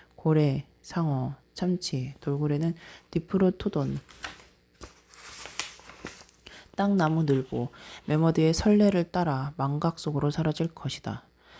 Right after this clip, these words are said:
세상의 대형 동물 중 인간이 초래한 대홍수에서 살아남은 것은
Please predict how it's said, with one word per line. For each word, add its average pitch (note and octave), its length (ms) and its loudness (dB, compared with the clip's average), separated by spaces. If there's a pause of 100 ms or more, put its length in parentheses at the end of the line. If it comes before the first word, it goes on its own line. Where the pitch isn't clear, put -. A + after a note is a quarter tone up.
(180)
세상의 G3+ 460 4
대형 E3+ 340 4
동물 D3+ 380 0
중 D#3 360 -2
인간이 D#3 400 0
초래한 E3+ 380 2
대홍수에서 F3 880 2
살아남은 E3 600 0
것은 C#3 420 -6